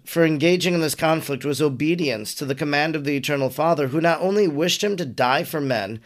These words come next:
and redeem them by his passion and death, but also to enter into battle with the demons and vanquish them by the force of his incomparable virtues.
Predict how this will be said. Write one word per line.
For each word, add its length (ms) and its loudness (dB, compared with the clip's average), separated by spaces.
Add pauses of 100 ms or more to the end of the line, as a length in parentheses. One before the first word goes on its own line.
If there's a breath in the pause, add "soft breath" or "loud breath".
(260 soft breath)
and 120 0
redeem 440 2
them 260 2
by 180 4
his 200 -6
passion 440 -4
and 160 -4
death, 400 -4 (460 soft breath)
but 120 4
also 260 8
to 160 6
enter 260 4
into 160 2
battle 320 4
with 120 -4
the 80 -2
demons 500 -2
and 160 -2
vanquish 460 -2
them 260 -2
by 120 2
the 100 0
force 340 -4
of 80 -6
his 200 0
incomparable 840 -4
virtues. 600 -6